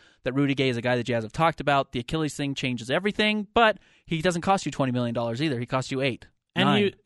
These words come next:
Speaker 2: he, he showed that he could play still last year with the Achilles. He wasn't good. You know, I, I, well, he wasn't great. I thought he was serviceable for the Spurs.
Speaker 1: Yeah.
Speaker 2: Um,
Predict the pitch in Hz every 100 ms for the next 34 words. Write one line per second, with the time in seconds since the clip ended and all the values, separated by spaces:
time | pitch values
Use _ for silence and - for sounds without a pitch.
0 | - 185 - - 190 190 - - 220 220
1 | 190 - 170 160 147 - 156 143 - 151
2 | 123 120 127 120 - 127 113 113 113 110
3 | - 110 98 - 170 190 160 123 160 165
4 | 170 147 156 156 - 170 156 165 233 175
5 | 110 151 190 - 165 165 156 143 131 -
6 | - - 151 139 - 143 151 160 143 139
7 | 143 117 - - _ _ _ _ - 131
8 | 123 120 123